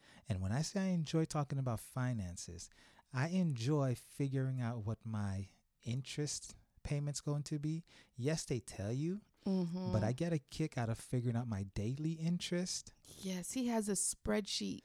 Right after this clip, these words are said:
Speaker 2: and your goals when you, it is to talk about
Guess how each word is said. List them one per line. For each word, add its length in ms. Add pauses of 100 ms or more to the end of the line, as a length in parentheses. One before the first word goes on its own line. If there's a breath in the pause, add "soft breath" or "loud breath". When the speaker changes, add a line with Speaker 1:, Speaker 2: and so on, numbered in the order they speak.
Speaker 2:
and 240 (240 loud breath)
your 280
goals 580 (120)
when 140
you, 220
it 80
is 200
to 100
talk 260
about 240